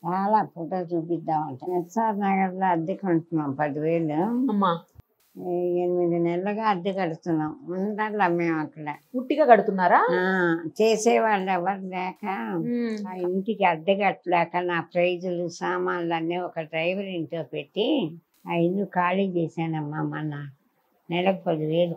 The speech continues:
Speaker 1: కట్టలేక ఎనిమిది నెలల నుంచి కట్టా.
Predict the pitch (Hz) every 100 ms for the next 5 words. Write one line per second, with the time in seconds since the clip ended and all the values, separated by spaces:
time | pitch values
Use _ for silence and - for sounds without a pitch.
0 | - 156 - 175 170 143 147 143 131 _
1 | _ _ _ _ _ _ _ 170 175 175
2 | 190 190 170 175 170 185 180 175 175 170
3 | 165 151 160